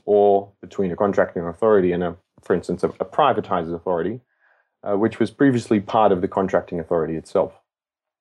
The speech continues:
Now, this also doesn't mean that all of these contractual agreements are public contracts that must be put up for tender. Even if they qualify as a public contract, they can be exempted from a duty to tender.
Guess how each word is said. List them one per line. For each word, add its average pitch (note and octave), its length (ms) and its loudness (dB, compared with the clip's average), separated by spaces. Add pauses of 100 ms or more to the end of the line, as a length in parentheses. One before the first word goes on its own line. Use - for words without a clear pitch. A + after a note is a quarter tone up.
(400)
Now, A2 260 0 (380)
this A#2+ 300 -2
also G3 320 2
doesn't A2+ 340 2
mean A2+ 180 2
that G#2+ 140 2
all E3 240 4
of G2 80 0
these G2+ 180 -2
contractual G#2 540 0
agreements G2+ 500 0
are F#2+ 60 0
public F#2 320 -2
contracts C#3+ 480 0
that - 100 -2
must G#2 180 -6
be G2+ 100 -2
put F#2+ 160 0
up F#2 140 -2
for - 60 -8
tender. - 540 -2
Even B2+ 200 4
if C3 120 2
they - 100 4
qualify F3+ 520 4
as F2+ 60 2
a F#2 60 0
public F2+ 300 -4
contract, A#2+ 400 -2
they G#2+ 100 4
can G2 180 -2
be F#2+ 120 0
exempted F2+ 500 0
from F#2+ 180 -4
a F2 40 -2
duty F#2 320 -2
to - 120 -8
tender. - 380 -4